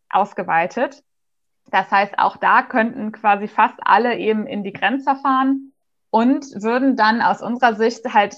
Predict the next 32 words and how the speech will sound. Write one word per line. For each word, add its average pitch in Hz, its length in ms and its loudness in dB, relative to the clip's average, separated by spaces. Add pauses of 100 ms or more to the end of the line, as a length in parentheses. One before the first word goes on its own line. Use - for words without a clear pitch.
auf 214 160 0
jeden 226 200 2
Fall 214 300 4
für 214 160 -6
diese 202 280 -6
zwölf 196 260 -2
Wochen 254 280 0
festgesetzt 269 720 -2
werden 226 380 2
und 220 240 -4
dann 220 160 0
auch 196 100 0
noch 202 200 -4
potenziell 214 480 -4
für 190 180 -4
ein 185 140 -2
sich 196 200 -12
abschli-, - 460 -6
anschließendes, 214 1000 -4
ähm, 185 180 -4
Abschiebungsgrenzverfahren 240 1200 -4
nochmal 262 360 0
zwölf 262 280 -6
Wochen. 254 260 -4
Und 202 100 -8
dann 196 140 -6
sprechen 226 380 -6
wir 214 100 -6
eigentlich 220 320 -8
von 202 180 -10
sechs 202 300 -6
Monaten, 233 840 -2